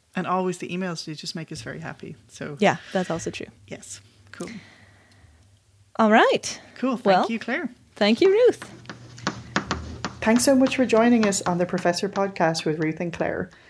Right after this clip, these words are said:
Speaker 1: We're delighted to have you as a listener, and we would love to hear from you. And if you want to email us, our address is contact professor podcast at gmail dot com.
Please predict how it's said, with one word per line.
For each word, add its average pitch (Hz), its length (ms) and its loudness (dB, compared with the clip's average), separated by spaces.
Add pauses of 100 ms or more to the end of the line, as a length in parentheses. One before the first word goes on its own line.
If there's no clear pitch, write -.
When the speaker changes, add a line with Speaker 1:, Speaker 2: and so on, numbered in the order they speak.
(380)
Speaker 1:
We're 180 120 6
delighted 202 440 6
to 247 80 2
have 214 160 2
you 196 100 4
as 180 140 2
a 175 60 2
listener, 165 400 0
and 160 140 -2
we 160 100 0
would 156 140 -2
love 180 320 4
to 208 100 2
hear 214 180 4
from 170 220 -2
you. 151 320 -2
And 160 120 -4
if 156 120 -8
you 165 80 -2
want 185 180 0
to 226 140 -2
email 170 340 2
us, 185 300 -4
our 151 140 0
address 170 420 -2
is 165 220 -4
contact 214 500 -2
professor 202 400 -4
podcast 165 680 -6
at 165 160 -4
gmail 156 500 -4
dot - 220 -10
com. - 320 -8